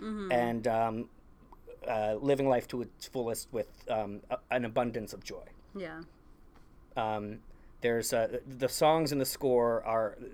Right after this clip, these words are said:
Speaker 2: are just gorgeous. It's probably one of his most, um, sophisticated scores, just from, just from,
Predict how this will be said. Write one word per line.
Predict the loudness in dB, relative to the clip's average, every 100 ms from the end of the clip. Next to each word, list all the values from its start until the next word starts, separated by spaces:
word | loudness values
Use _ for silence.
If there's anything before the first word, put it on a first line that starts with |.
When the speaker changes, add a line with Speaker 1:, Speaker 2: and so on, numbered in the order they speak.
| -12 -4
Speaker 2:
are | -2 -2
just | -4 -8 -8 -10 -12
gorgeous. | 4 4 4 0 -2
It's | 0
probably | 2 4
one | 4 2
of |
his | 0 -2
most, | -2 0 -2 -6 -12 -6 0
um, | 0 0 -6 -12 -16 -20 -20 -20 -18
sophisticated | -2 0 0 -2 -2 -2 -2
scores, | -4 0 0 -2 -6 -12 -20 -8
just | -6 -6
from, | -4 -6 -4
just | -2 -2 2
from, | 2 0 -4 -8